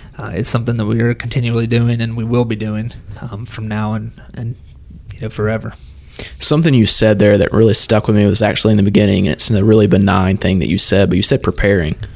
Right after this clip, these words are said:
Speaker 2: You didn't say prepared, you said preparing. I mean, does that kinda lend credit to the fact that this is a constantly evolving thing that,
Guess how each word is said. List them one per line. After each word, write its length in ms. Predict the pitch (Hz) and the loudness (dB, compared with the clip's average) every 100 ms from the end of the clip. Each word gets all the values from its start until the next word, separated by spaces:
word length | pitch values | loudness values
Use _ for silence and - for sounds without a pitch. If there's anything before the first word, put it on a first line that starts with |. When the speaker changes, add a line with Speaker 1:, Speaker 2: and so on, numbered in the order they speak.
| - - - | -16 -12 -2
Speaker 2:
You 80 | |
didn't 120 | 135 165 | 0 2
say 160 | 143 | 2
prepared, 540 | 147 101 - 117 104 101 | 2 0 2 2 2 2
you 80 | |
said 240 | 113 147 101 | 2 2 0
preparing. 540 | 107 - 117 113 104 - - - - - - | -2 2 2 4 2 -2 -14 -20 -20 -16 -4
I 60 | |
mean, 120 | 131 117 | 0 2
does 120 | 120 | 2
that 200 | 147 - | 2 0
kinda 300 | - 139 135 | 0 2 4
lend 240 | 123 117 | 4 2
credit 280 | - 113 113 | 2 0 0
to 80 | - | 0
the 80 | 98 | -2
fact 280 | - 104 | 0 -2
that 60 | 98 | 2
this 100 | 127 | 2
is 120 | 208 | 4
a 60 | 110 | 2
constantly 560 | - 101 113 - 110 | 0 0 0 0 2
evolving 480 | 104 101 107 104 101 | 2 2 2 4 2
thing 440 | 98 - 98 95 98 | 0 0 0 2 2
that, 200 | 95 | 0